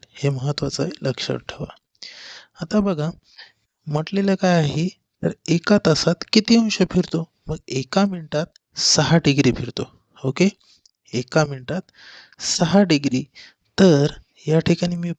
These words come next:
पाच गुणिले सहा जर केलं, तर किती येईल? सहा पंच तीस. तीस अंश. ठीक आहे, हे पाच मिनिटे, याचा गुणाकार सहा डिग्री सोबत केलं तर किती? तीस अंश.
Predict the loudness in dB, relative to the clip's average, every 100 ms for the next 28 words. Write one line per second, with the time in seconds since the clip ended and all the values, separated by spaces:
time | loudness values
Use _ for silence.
0 | _ -4 -2 0 0 0 2 0 -2 -4
1 | -6 _ _ _ 0 2 2 4 2 2
2 | -2 -2 -6 -6 -2 -2 -2 -2 2 2
3 | 2 _ _ _ _ _ _ -8 -4 -4
4 | -2 -4 -6 -10 -12 -6 -4 -4 -6 -16
5 | -20 -20 -20 _ _ _ 4 4 6 4
6 | 4 2 -2 -6 _ _ _ _ _ _
7 | -6 0 0 -2 -2 0 2 0 0 -6
8 | -2 0 0 -4 -20 -20 -20 _ _ 0
9 | 4 4 2 -2 -2 0 2 4 4 6
10 | 4 4 0 -2 -6 -6 -6 -10 _ -4
11 | 0 0 2 2 0 _ -20 -20 _ _
12 | _ 4 6 4 4 2